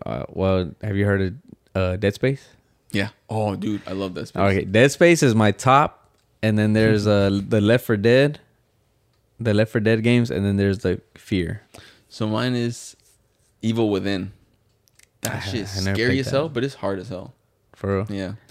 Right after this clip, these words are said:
Speaker 2: it's too hard to the
Speaker 1: What?
Speaker 2: point where you can enjoy it because
Speaker 1: What?
Speaker 2: it's actually pretty scary. Um, it's about a guy. He's like, it's like, um, like Evil, like, not Evil Dead. It's like, uh, Silent Hill vibes, where he's trying to, he's a detective,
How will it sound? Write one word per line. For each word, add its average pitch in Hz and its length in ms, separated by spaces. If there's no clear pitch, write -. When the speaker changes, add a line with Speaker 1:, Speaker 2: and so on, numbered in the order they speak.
Speaker 2:
it's 131 220
too 175 220
hard 120 320
to - 80
the 120 60
Speaker 1:
What? - 100
Speaker 2:
point 113 180
where 107 80
you 110 100
can 104 200
enjoy 95 300
it - 220
because 107 280
Speaker 1:
What? - 20
Speaker 2:
it's 123 160
actually 117 240
pretty 104 220
scary. 98 340
Um, 95 460
it's 117 140
about 220 180
a 170 80
guy. 131 440
He's 120 320
like, 123 280
it's - 220
like, 110 260
um, 73 420
like 92 240
Evil, 104 300
like, 95 200
not 98 220
Evil 95 160
Dead. 92 140
It's 95 160
like, 107 240
uh, 98 300
Silent 117 680
Hill 127 340
vibes, 170 520
where 107 500
he's 113 160
trying 120 240
to, 78 40
he's 123 140
a 135 60
detective, 120 600